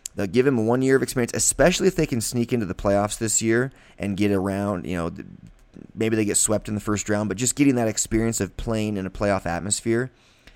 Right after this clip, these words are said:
it'll give them a taste of what it's like to be in the playoffs. I think the Sixers end up being a top three team in the East next year, probably finishing third behind the Cavs and the Celtics, unless LeBron leaves the Cavs. Then they, maybe he goes to the Sixers and they finish first. But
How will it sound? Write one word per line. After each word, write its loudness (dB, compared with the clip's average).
it'll -2
give 4
them 0
a -2
taste 0
of -4
what 0
it's -6
like 0
to -12
be -2
in 0
the -6
playoffs. -2
I 0
think -2
the -4
Sixers 0
end -2
up -6
being -4
a -6
top -4
three -2
team -4
in -2
the -8
East -4
next -6
year, -2
probably -2
finishing -6
third -4
behind -4
the -10
Cavs -4
and -6
the -8
Celtics, -4
unless -2
LeBron -2
leaves -2
the -8
Cavs. -2
Then -6
they, -4
maybe 4
he 4
goes 10
to 0
the 6
Sixers 2
and 0
they 0
finish -4
first. -2
But -2